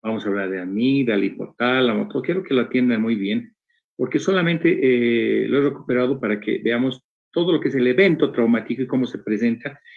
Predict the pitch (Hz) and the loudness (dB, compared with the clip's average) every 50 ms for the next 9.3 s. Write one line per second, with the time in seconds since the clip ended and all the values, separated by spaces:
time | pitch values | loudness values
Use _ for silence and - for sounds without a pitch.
0 | - _ _ - 156 139 147 185 196 202 170 156 147 - 165 165 143 139 143 143 | -20 _ _ -6 -4 0 2 4 4 4 4 2 0 0 0 0 2 2 0 0
1 | 139 127 135 131 131 131 127 113 - - - 117 107 - 117 113 117 117 139 127 | 0 0 0 0 2 2 0 0 -2 -4 -6 -6 -4 -2 -2 0 2 2 4 2
2 | 113 107 104 98 104 113 104 104 - - - 151 160 160 151 135 123 - - 104 | 2 2 0 -2 -2 -2 -2 -4 -6 -4 0 2 2 2 2 0 -2 -4 -6 -6
3 | 101 - 101 - - 104 101 104 110 117 135 - - _ _ _ _ _ _ _ | -6 -6 -6 -4 -2 -2 -2 0 -2 -2 -2 -4 -6 _ _ _ _ _ _ _
4 | _ _ _ _ - 160 135 - 196 208 220 208 180 170 175 170 165 147 147 131 | _ _ _ _ -10 -4 0 2 4 6 6 6 6 6 4 2 2 2 2 4
5 | 127 123 - - - 127 127 127 139 139 131 131 135 127 127 - 123 120 113 113 | 2 2 2 2 2 4 4 6 4 4 4 4 4 2 0 0 2 2 4 4
6 | 107 104 101 104 104 - - - - - - 156 - - 131 139 131 139 117 113 | 4 2 2 0 -2 -4 -6 -10 -6 -4 -2 0 2 4 4 4 4 2 2 4
7 | 127 123 113 - 117 104 127 110 - 113 107 117 127 120 139 - - - 110 107 | 4 2 2 0 -2 -2 -2 -4 -2 0 0 0 0 0 -4 -6 -4 -2 0 0
8 | 107 117 117 117 110 110 - - 104 104 104 104 123 123 117 - 120 110 110 107 | 2 2 2 2 0 -2 -4 -4 -4 -4 -2 0 0 0 0 0 0 0 0 0
9 | - - - 107 101 - | -2 -6 -8 -8 -8 -8